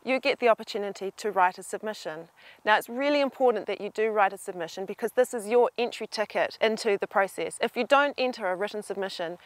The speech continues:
you cannot come into the process at a later stage. At this stage, Beef and Lamb will run workshops. Here we'll help you to write your submission and we'll release summary documents to help you hone in on those issues important to the dry stock sector. The next stage is called further submissions, and this is where you get the chance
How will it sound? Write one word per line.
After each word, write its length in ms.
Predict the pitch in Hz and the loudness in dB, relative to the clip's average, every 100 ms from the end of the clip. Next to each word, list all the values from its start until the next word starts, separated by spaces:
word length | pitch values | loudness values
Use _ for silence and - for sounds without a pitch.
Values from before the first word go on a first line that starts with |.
| - | -12
you 100 | 214 | -12
cannot 400 | - 247 226 - | -2 2 4 2
come 240 | - 196 | 0 -2
into 220 | 180 - 190 | -4 -4 -6
the 80 | |
process 560 | - 185 165 - - - | -2 -4 -4 -6 -8 -2
at 120 | 175 170 | -2 2
a 40 | |
later 300 | 170 165 190 | 2 2 -2
stage. 600 | - 190 156 - - - _ - - | -4 0 0 -4 -12 -16 _ -16 6
At 160 | 294 - | 6 8
this 140 | 392 | 0
stage, 380 | - 214 190 - | 4 4 4 0
Beef 240 | 294 277 269 | 0 0 0
and 100 | 240 | 0
Lamb 280 | 190 190 - | 0 -2 -2
will 200 | 220 202 | -2 2
run 260 | 190 190 | 0 2
workshops. 600 | 196 170 - 165 156 - _ | 2 0 0 0 0 -4 _
Here 240 | - 285 277 | 2 4 4
we'll 140 | 277 | 4
help 260 | 233 226 208 | 6 4 2
you 80 | |
to 160 | 214 226 | -10 -2
write 240 | 330 330 | 2 2
your 100 | 240 | 0
submission 520 | 226 214 185 180 196 185 | -4 -8 -8 -8 -8 -4
and 160 | 190 | -4
we'll 100 | 190 | -4
release 380 | 185 190 185 180 | -2 0 0 0
summary 420 | - 202 277 226 | 4 4 4 -2
documents 640 | 214 185 - 190 180 175 - - - - | 2 0 0 -6 -4 -6 -8 -16 -16 0
to 100 | 240 | 4
help 260 | 269 254 | 6 6
you 120 | 233 214 | 0 0
hone 260 | 202 196 | 2 2
in 140 | 214 190 | 0 -2
on 100 | 185 | -4
those 160 | 180 - | -6 -6
issues 320 | - 196 180 | -6 -4 -6
important 440 | 185 - 196 190 - | -8 0 0 0 -6
to 100 | 185 | -8
the 80 | |
dry 180 | 175 165 | 0 0
stock 300 | - 165 - | 0 -4 -4
sector. 420 | - - - 131 - - _ _ _ _ _ - | -8 -12 -4 -6 -6 -20 _ _ _ _ _ -2
The 80 | 294 | 4
next 300 | 320 403 - | 4 4 2
stage 300 | - 226 220 | 6 6 4
is 120 | 214 | -8
called 240 | - 196 - | -6 -8 -2
further 280 | 220 226 | -2 0
submissions, 680 | 247 - - 165 - 202 254 254 | -2 -4 -8 -8 -8 -10 -6 0
and 120 | 285 | 2
this 120 | 339 | 2
is 140 | 330 | 0
where 160 | 262 240 | 2 2
you 160 | 226 202 | 2 -2
get 220 | 214 - | -2 -2
the 60 | |
chance 440 | - 233 180 170 | -4 0 0 -2